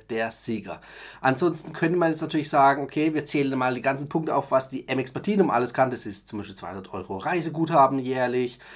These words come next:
Loungezugang für eine Person, also für dich plus Gast und nochmal für die Partnerkarte plus Gast, ja, also in Summe vier Personen, für über tausendzweihundert Lounges weltweit an Flughäfen. Also das ist natürlich schon, äh, ein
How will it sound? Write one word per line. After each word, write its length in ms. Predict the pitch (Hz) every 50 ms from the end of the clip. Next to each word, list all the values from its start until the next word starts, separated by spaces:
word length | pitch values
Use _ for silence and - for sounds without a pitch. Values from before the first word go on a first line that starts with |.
| - _
Loungezugang 960 | - 107 110 131 165 175 - - - - 151 - 143 135 127 120 123 123 123 - -
für 540 | - - - - 123 117 113 110 110 - -
eine 180 | 113 107 104 101
Person, 440 | - 113 - - 123 117 123 139
also 160 | 123 107 - -
für 100 | 104 101
dich 400 | - - 135 165 185 - - - _ _ _ -
plus 360 | 135 143 156 156 - - -
Gast 400 | - 143 151 165 - - - -
und 160 | 139 135 131
nochmal 240 | 123 131 135 127 127
für 120 | 131 127
die 100 | 113 123
Partnerkarte 800 | 113 - 127 120 123 - 165 160 156 - - 156 151 147 151 151
plus 400 | 151 - 151 156 156 156 - -
Gast, 320 | - 143 151 180 - - - - - - - - -
ja, 160 | - 107 113
also 200 | 107 110 - 127
in 140 | 123 117 110
Summe 220 | - 123 117 117
vier 280 | 117 - - - 135 131
Personen, 680 | 131 135 127 - - 139 135 143 151 160 185 208 - - - - - - - - - _
für 160 | - - 139
über 240 | 143 160 151 151 151
tausendzweihundert 580 | 151 156 143 139 143 - 147 139 131 135 131 131
Lounges 400 | 117 123 127 120 - 123 - -
weltweit 460 | 120 113 110 - 110 110 117 113 127
an 140 | 123 110 -
Flughäfen. 680 | - - 147 160 - 185 - 123 - - - 156 170
Also 220 | - - - - -
das 240 | - - - - -
ist 140 | - - 156
natürlich 340 | 143 143 147 139 131 -
schon, 300 | - - 147 143 139 139
äh, 40 | 135
ein 500 | 131 135 131 131 127 131 127 123 127 127